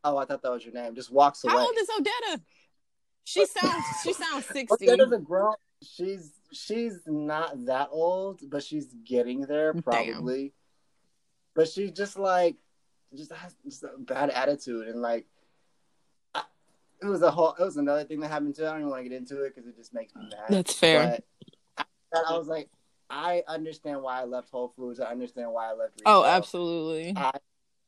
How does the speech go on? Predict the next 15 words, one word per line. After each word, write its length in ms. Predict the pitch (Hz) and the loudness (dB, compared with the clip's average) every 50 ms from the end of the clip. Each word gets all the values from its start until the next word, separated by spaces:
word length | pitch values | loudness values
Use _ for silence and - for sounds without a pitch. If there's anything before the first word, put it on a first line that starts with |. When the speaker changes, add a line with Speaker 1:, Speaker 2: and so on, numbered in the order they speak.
| _ _ | _ _
Speaker 1:
cannot 520 | 151 139 135 135 131 131 131 131 127 123 | -6 -6 -4 -4 -4 -4 -4 -6 -6 -8
do, 180 | 123 127 127 127 | -6 -6 -6 -2
like, 240 | 123 123 120 117 - _ _ | -2 -2 -2 -2 -6 _ _
the 400 | 120 117 117 120 117 117 117 110 120 | -8 -8 -6 -6 -6 -6 -6 -4 -4
authoritarian 1200 | 117 113 - - 127 123 120 120 120 117 - 135 127 123 123 123 117 113 113 113 110 110 113 110 | -4 -4 0 2 2 4 4 2 0 -2 -2 -2 0 0 0 -2 -4 -6 -8 -10 -10 -10 -12 -4
God 300 | 104 120 113 110 113 - | -2 2 2 2 2 0
complex. 600 | - 117 113 113 107 - 120 117 117 117 - - _ | -4 -6 -6 -6 -2 0 2 2 2 2 -2 -14 _
Can't 240 | - 139 127 123 | -2 -2 0 0
apologize 840 | 123 - - 127 123 123 120 117 101 120 120 117 117 113 113 113 110 | -2 -2 2 2 4 4 2 0 0 0 0 0 2 0 0 -2 -4
when 200 | 110 117 117 113 | -4 -8 -8 -6
you're 140 | 113 113 110 | -6 -8 -10
wrong. 600 | 104 101 110 117 123 135 127 120 113 113 113 117 | -10 -2 0 0 2 2 0 0 -2 -2 -4 -6
You're 120 | 113 117 117 | -6 -6 -4
literally 420 | 117 120 120 120 120 120 120 117 | -2 -2 -2 0 -2 -2 -2 -4
wrong. 600 | 113 104 110 117 120 113 110 107 104 104 107 120 | -4 -2 0 0 2 2 0 -2 -2 -4 -6 -8